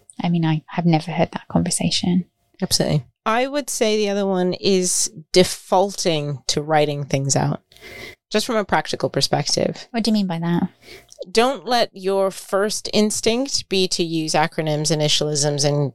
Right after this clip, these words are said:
Speaker 2: to go backwards. That the first thing you do is to write things out, full sentence, and describing what it is that you mean. So that that's your starting place.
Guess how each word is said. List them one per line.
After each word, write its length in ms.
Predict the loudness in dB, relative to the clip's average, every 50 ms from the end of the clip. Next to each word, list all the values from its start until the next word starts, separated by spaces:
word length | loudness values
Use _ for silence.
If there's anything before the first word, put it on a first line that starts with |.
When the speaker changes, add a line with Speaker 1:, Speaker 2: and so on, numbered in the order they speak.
| _ _
Speaker 2:
to 100 | -2 0
go 140 | 0 0 0
backwards. 840 | 0 -2 -2 -2 -4 -4 _ 0 0 0 0 0 -2 -2 -2 -2 -4 _ _ _
That 220 | 2 2 2 0
the 100 | -6 -8
first 360 | -6 -2 2 2 2 2 0 -2
thing 160 | -2 -2 -2
you 140 | -2 -4 -6
do 360 | -4 0 2 2 2 2 0
is 260 | -2 -2 -2 -2 0
to 160 | 0 0 -2
write 380 | 0 2 2 2 2 0 -6 -10
things 360 | -4 -2 -2 -2 0 0 0
out, 280 | 0 0 0 -2 -6 -14
full 220 | -2 0 0 2
sentence, 600 | 2 0 0 -2 -2 0 0 0 0 0 0 0
and 260 | 2 2 0 0 -2
describing 680 | -2 -2 -2 -2 0 0 2 2 2 0 -2 -8 -6 -4
what 120 | -2 0
it 100 | -2 0
is 340 | 0 0 0 2 0 -2 0
that 100 | 0 -2
you 180 | -2 0 0 0
mean. 360 | 2 0 0 -2 -4 -6 -8 -10 -14 -14 -14 -14 -16 _ _ _
So 140 | -2 -2
that 140 | 0 0 0
that's 240 | 0 0 0 0 -2
your 80 | 0 0
starting 380 | 2 2 2 2 2 0 -6 -2
place. 440 | -2 0 0 2 2 2 2 0